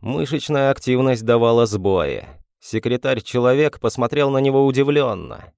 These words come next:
Он не стал отвечать на немой вопрос: "Что с вами?",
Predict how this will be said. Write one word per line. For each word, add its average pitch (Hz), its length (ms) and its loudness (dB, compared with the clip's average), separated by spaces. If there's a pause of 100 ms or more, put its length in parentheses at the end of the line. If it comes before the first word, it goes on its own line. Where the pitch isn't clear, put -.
(180)
Он 117 340 0
не 127 120 0
стал 135 380 -2
отвечать 95 440 -2
на 98 140 -2
немой 95 240 0
вопрос: 123 420 0
"Что 117 300 -4
с - 100 -10
вами?", 98 580 -2